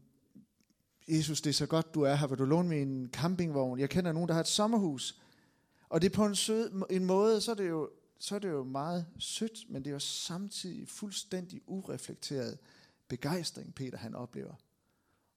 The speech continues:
Og det er derfor, jeg synes, den her historie, den er så vanvittig. Der er nogle te-, teologer, som arbejder lidt med tanken om,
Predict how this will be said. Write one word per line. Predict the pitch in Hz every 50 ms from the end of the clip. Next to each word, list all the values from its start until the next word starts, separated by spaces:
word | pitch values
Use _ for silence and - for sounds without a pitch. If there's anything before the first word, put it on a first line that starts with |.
| _ _
Og | - 135
det | 139 151 151
er | 175
derfor, | 175 165 156 - - 143 135 - - - _ _ _ _ _ _ _ _ _ -
jeg | - 131
synes, | 113 - 139 123 -
den | - 123 120
her | 117 117 117 117
historie, | - 110 110 - - - 50 50 52
den | - - 123
er | - - 127 123
så | 123 - 117
vanvittig. | 117 123 120 131 135 135 120 139 143
Der | 160
er | 175
nogle | 180 190 202 214 214
te-, | - 190 160 156 151 - 82
teologer, | 110 - - 156 143 143 160 180 175 151 127 - - - - - - -
som | - - 143 135 131 -
arbejder | - 139 151 160 170 160 165 147 135 135
lidt | 135 131 165 180 -
med | 160 139
tanken | - - 160 156 175 185 - 165 147
om, | 143 147 160 170 -